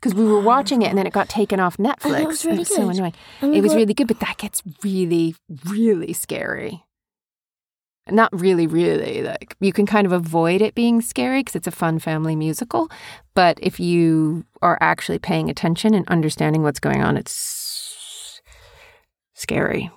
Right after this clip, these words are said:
Speaker 2: Good
Speaker 1: It's got,
Speaker 2: job,
Speaker 1: it's got some,
Speaker 2: gotcha.
Speaker 1: it's got some Nazis in it.
Speaker 2: Oh.
Speaker 1: I know.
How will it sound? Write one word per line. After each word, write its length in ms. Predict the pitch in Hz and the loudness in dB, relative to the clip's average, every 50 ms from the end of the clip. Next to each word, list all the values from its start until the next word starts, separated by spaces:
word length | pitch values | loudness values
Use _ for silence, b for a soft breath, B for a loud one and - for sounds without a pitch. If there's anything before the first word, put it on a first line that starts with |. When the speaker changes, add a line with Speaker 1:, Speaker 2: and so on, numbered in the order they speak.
| _ _ | _ _
Speaker 2:
Good 140 | - 220 - | -8 -6 -4
Speaker 1:
It's 160 | - - - | -2 0 2
got, 160 | 170 - - | 2 2 2
Speaker 2:
job, 100 | 202 208 | 0 -2
Speaker 1:
it's 140 | 208 - - | -4 0 2
got 200 | 220 - - - | 2 2 2 0
some, 160 | - - 160 | 0 2 2
Speaker 2:
gotcha. 220 | - - 214 208 208 - | 4 4 2 0 -2 -6
Speaker 1:
it's 80 | - | -4
got 160 | - 165 - | -6 -4 -2
some 160 | - - 160 151 | 0 0 2 2
Nazis 520 | 139 139 143 - - - 175 - - - | 2 2 2 0 -2 -2 -2 -2 -2 -2
in 120 | - - 180 | -2 -2 -2
it. 100 | 160 - B B B B B B B B B B B B B _ _ _ - - | -4 -4 B B B B B B B B B B B B B _ _ _ -14 -8
Speaker 2:
Oh. 320 | 226 214 214 220 220 226 233 _ _ - - | -6 -6 -4 -4 -6 -6 -10 _ _ -12 -4
Speaker 1:
I 100 | - 165 | -2 0
know. 340 | 160 165 165 165 160 160 160 | 2 2 2 2 2 0 -2